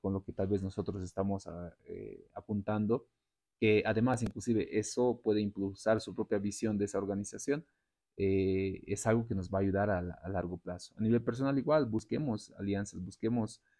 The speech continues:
organizaciones, busquemos, eh, familia, conocidos, parientes que nos puedan ayudar a alcanzar la visión que tenemos. Entonces, eh, ¿qué tan importante para nosotros es ser resilientes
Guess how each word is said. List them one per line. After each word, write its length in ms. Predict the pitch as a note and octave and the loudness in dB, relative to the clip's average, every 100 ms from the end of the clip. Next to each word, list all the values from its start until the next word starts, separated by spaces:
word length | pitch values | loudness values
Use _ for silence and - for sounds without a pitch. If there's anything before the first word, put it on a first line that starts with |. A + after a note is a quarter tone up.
| _ - | _ -4
organizaciones, 880 | F#2+ F#2+ F#2+ G#2 F2+ G#2+ A2 G#2+ F#2+ | 0 2 0 -2 -2 0 0 -2 -4
busquemos, 640 | G2+ G#2+ G2+ G2 - - | -4 0 2 0 -4 -6
eh, 240 | F#2+ F2+ F2+ | -2 -2 -2
familia, 840 | F#2 G#2 A#2+ G#2+ G2 F#2 E2+ - - E2+ | 0 4 4 4 0 -2 -8 -12 -14 -8
conocidos, 640 | G2+ F#2+ - A#2 G#2 F#2+ - | -4 -4 2 2 2 0 -4
parientes 460 | G2 G#2+ A2 F#2+ | 0 2 2 -2
que 80 | - | -6
nos 120 | F#2+ | -2
puedan 320 | - A#2+ A#2 | 2 4 2
ayudar 400 | G2 G2+ F#2+ C#3+ - _ _ _ | 0 2 0 -2 -6 _ _ _
a 80 | G2+ | -4
alcanzar 540 | G#2 F#2+ G2+ - B2 | 0 -2 -2 0 0
la 100 | G#2+ | 0
visión 320 | F#2+ F#2 F#2 | -2 -4 -6
que 100 | F#2 | -8
tenemos. 600 | - F2+ F2 F2 - - _ _ _ _ | -8 -6 -4 -6 -12 -20 _ _ _ _
Entonces, 460 | - A#2+ B2 A#2+ - | -4 0 -2 -4 -4
eh, 280 | F#2 A2+ G#2+ | 2 2 2
¿qué 100 | D#3+ | 0
tan 140 | F#3 | 2
importante 500 | E3 A#2+ A2+ B2 B2 | 2 2 2 2 0
para 200 | B2+ G#2+ | 0 2
nosotros 500 | G2+ G#2+ A2+ A#2+ - - | 2 0 0 -2 -4 -4
es 180 | G2+ - | -4 -2
ser 220 | A2 G#2+ | -2 0
resilientes 880 | G2 - F#2+ G2 F2 - - - | -2 -4 -2 0 -2 -6 -20 -20